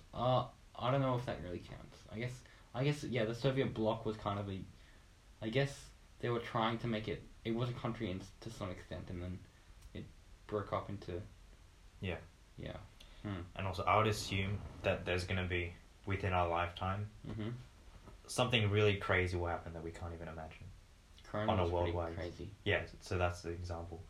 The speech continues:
Speaker 1: Oh, okay.
Speaker 2: I think s-, like, something else will happen though.
Speaker 1: Something
Speaker 2: Like, it
Speaker 1: else.
Speaker 2: happens within, like, every twenty years. Something just like
Speaker 1: What was twenty years ago?
Speaker 2: nine eleven or something, I don't know.
Speaker 1: I mean,
Speaker 2: That
Speaker 1: is
Speaker 2: was just
Speaker 1: that,
Speaker 2: a very, that
Speaker 1: is
Speaker 2: was a
Speaker 1: that
Speaker 2: very small
Speaker 1: crazy?
Speaker 2: scale, but,
Speaker 1: That's
Speaker 2: like,
Speaker 1: not,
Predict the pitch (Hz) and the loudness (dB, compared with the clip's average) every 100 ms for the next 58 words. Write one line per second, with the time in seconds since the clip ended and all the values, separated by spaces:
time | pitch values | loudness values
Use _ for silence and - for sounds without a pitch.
0 | - 87 87 - - 190 98 104 - - | -4 -4 -4 -10 0 4 4 2 -2 -4
1 | 98 101 104 - - 117 98 98 95 90 | 4 6 4 -2 -2 0 4 2 2 0
2 | - 82 80 107 123 - 117 113 107 101 | 0 -2 0 2 6 6 6 6 6 6
3 | 104 101 95 90 92 95 90 98 90 87 | 6 4 4 4 4 2 0 0 2 2
4 | 82 - 92 90 90 87 87 87 82 - | 0 -2 -4 -2 -2 -2 -2 -4 -2 -2
5 | 120 120 127 113 117 113 95 90 - - | -2 0 0 2 2 0 0 -2 -6 -18
6 | - - - - - 92 90 85 90 101 | -20 -20 -20 -18 -6 0 2 2 2 0
7 | 101 101 98 92 87 87 - - - - | 0 -2 -6 -8 -8 -10 -12 -18 -20 -20
8 | - - - - - - - - - 101 | -20 -20 -20 -20 -20 -20 -20 -20 -10 -4
9 | 110 113 104 104 139 101 95 98 104 104 | 2 8 10 10 6 6 8 10 10 8
10 | - 98 131 147 143 160 92 82 82 92 | 8 6 8 8 8 6 4 2 2 2
11 | - 90 131 - | 4 6 4 4